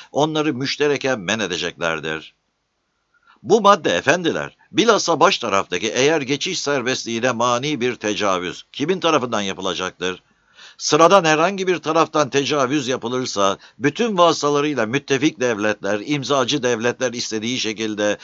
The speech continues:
istediği gibi harekatta serbest kalacaktır. Kimin kararıyla? Cemiyeti akvamın kararıyla olacaktır.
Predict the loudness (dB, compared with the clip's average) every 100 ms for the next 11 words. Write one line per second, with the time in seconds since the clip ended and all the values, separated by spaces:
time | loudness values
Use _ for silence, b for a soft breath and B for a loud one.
0 | B -2 -2 0 0 2 2 2 4 4
1 | 4 4 2 2 -4 -2 -2 -2 -4 -4
2 | -4 -2 -4 -6 -6 -8 -10 _ _ -4
3 | -2 -2 0 2 4 2 0 -2 -2 -4
4 | -6 b b b -2 -2 -2 0 2 2
5 | 4 2 2 0 2 4 2 2 0 0
6 | 0 0 -4 -4 -4 -6